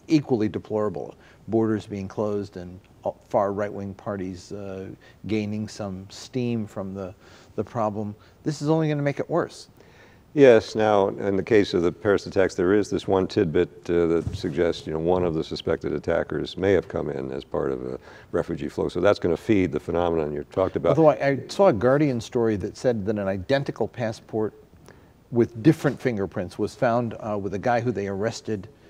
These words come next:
Speaker 1: um, in Serbia.
Speaker 2: It, it, it still needs to be sorted out.
Speaker 1: Yeah.
Speaker 2: And, but, but the main point is, you know, that, that kind of talk that you were referencing w-, came before any of this,
Speaker 1: Yeah.
Speaker 2: uh, evidence or purported evidence.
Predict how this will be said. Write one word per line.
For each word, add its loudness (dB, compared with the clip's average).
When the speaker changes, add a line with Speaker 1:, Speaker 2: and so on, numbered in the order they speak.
Speaker 1:
um, -4
in -4
Serbia. 2
Speaker 2:
It, -2
it, 2
it -2
still 0
needs -2
to -10
be -2
sorted 2
out. 2
Speaker 1:
Yeah. 0
Speaker 2:
And, 0
but, 0
but -2
the 0
main 2
point 2
is, -2
you 0
know, -2
that, 2
that 2
kind 0
of -2
talk 4
that -2
you 0
were 2
referencing -2
w-, -8
came -2
before 0
any 0
of -2
this, 0
Speaker 1:
Yeah. 4
Speaker 2:
uh, -4
evidence -4
or -6
purported -2
evidence. -6